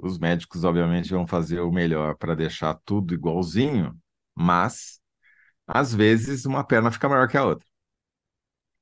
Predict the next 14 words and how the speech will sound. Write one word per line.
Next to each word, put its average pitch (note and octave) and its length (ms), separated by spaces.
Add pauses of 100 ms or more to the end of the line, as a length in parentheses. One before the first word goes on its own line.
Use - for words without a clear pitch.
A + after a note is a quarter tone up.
(360)
Porque G2 300
não G#2 140
é A2 100
fácil A2 600 (180)
de G2 180
você G#2 400
acertar G#2 800 (480)
exatamente G2 720
a G2+ 80
prótese, G2 720
a F2 40
profundidade, F#2 880
et E2 120
cetera, G#2+ 380